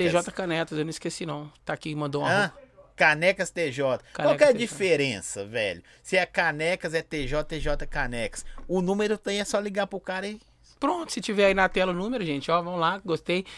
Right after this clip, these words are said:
Speaker 1: Ele mandou a logo do Zóio, não, ficou perfeitinho os traços dele, nada falhado.
Speaker 2: Ele é
Speaker 1: E
Speaker 2: bom.
Speaker 1: aí, J B, vocês vão ver no meu Instagram sempre eu bebendo alguma coisinha ali com ela e tal. Nunca vou falar o que tem dentro. Vambora.
Speaker 2: <laughs> Valeu,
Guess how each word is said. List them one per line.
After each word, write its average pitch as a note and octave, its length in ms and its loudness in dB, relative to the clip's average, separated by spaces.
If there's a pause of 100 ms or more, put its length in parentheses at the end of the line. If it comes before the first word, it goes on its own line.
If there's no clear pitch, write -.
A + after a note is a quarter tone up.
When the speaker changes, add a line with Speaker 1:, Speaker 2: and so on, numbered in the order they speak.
(120)
Speaker 1:
Ele E3 120 -2
mandou E3 220 2
a D#3+ 100 8
logo D3+ 260 2
do C#3 80 -4
Zóio, C#3+ 180 4
não, D#3+ 100 4
ficou E3+ 220 0
perfeitinho G#3 480 4
os - 60 -2
traços C3+ 280 2
dele, B2 220 0
nada D3 220 2
falhado. B2 420 0 (160)
Speaker 2:
Ele F#2 160 -10
é B2 60 -6
Speaker 1:
E C#3 80 -2
Speaker 2:
bom. C#3+ 80 8
Speaker 1:
aí, D3 320 4 (160)
J D3+ 260 4
B, G#2+ 320 0 (100)
vocês E3 200 2
vão G3 160 6
ver F#3 160 8
no G3 40 2
meu F#3 120 4
Instagram E3 360 4
sempre F#3+ 280 0
eu F#3 40 4
bebendo E3+ 280 2
alguma E3 240 0
coisinha D3+ 340 -2
ali D3+ 220 -2
com C3+ 200 -6
ela D#3 220 -6
e - 20 -8
tal. D3+ 280 -4
Nunca F3+ 200 0
vou D#3+ 120 4
falar C#3+ 200 2
o C#3+ 60 2
que - 60 -20
tem D3 160 -2
dentro. F2 360 -8 (400)
Vambora. A#2 420 0
Speaker 2:
<laughs> - 100 -20
Valeu, C#3 400 2